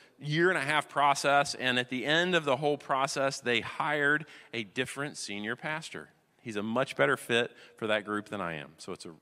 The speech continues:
it's a really wonderful thing. But what happened now inside of Michael and Abby?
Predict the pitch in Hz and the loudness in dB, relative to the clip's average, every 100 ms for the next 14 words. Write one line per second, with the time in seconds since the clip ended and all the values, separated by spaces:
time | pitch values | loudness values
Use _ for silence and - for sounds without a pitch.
0 | _ - 95 98 95 95 - 87 92 85 | _ -10 -6 -4 -6 -10 -10 -6 -6 -8
1 | - 76 - _ - - - - _ _ | -12 -14 -16 _ -20 -20 -20 -20 _ _
2 | _ 143 277 - 151 180 175 - 220 - | _ 2 2 2 4 6 6 4 0 2
3 | 117 143 175 131 117 131 226 214 - - | 2 2 4 4 6 4 2 -2 -14 -20
4 | - _ _ _ _ 135 147 131 135 139 | -20 _ _ _ _ -8 -2 2 2 4
5 | 113 113 147 175 214 - | 2 0 -2 -2 -4 -8